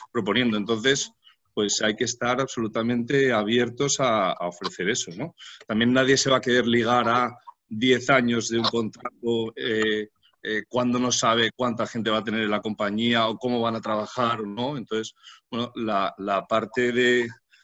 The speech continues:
Una parte está la crisis sanitaria que hemos tenido hasta ahora, eh, que, bueno, que estamos, eh,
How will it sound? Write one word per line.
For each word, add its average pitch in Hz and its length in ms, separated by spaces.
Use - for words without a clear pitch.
Una 123 200
parte 123 220
está 120 180
la 120 100
crisis 120 560
sanitaria 123 640
que - 80
hemos 110 200
tenido 117 300
hasta 117 380
ahora, 147 480
eh, 101 360
que, 101 160
bueno, 113 360
que 104 140
estamos, 107 640
eh, 101 440